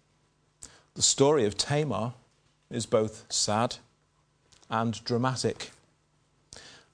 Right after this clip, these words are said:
The Bible pulls no tu-, pulls no punches in recounting what happened. One of Joseph's older brothers,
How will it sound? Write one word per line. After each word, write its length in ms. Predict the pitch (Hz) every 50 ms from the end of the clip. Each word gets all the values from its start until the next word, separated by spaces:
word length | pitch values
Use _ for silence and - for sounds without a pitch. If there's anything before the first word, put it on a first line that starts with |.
| _ _ -
The 100 | 113 113
Bible 440 | 101 - 127 139 151 147 123 120 113
pulls 360 | - - - 139 131 120 -
no 160 | 127 120 117
tu-, 600 | 113 - - - - 151 151 151 - 143 123 120 - -
pulls 240 | - - 151 147 131
no 120 | 135 120
punches 640 | 117 - - 156 147 143 - - 123 107 101 - - -
in 220 | 123 123 120 120
recounting 680 | 117 117 113 - - - 143 143 151 143 - 117 110 110
what 200 | 113 107 - 101
happened. 440 | - 123 117 - 110 98 92 - - - _ _ _ _ _ _ _ _ _ _ _ _ _ _ _ _ _ _ _ _ _ _ _ _ _ _ _ _ _ - - - - - - - _ _ _ -
One 240 | 123 143 170 196
of 180 | 180 147 120 -
Joseph's 800 | - - 135 147 165 160 - - 120 110 98 - - - - -
older 300 | - 135 131 131 117 120
brothers, 800 | 110 - - 123 131 131 117 110 110 110 110 - - - -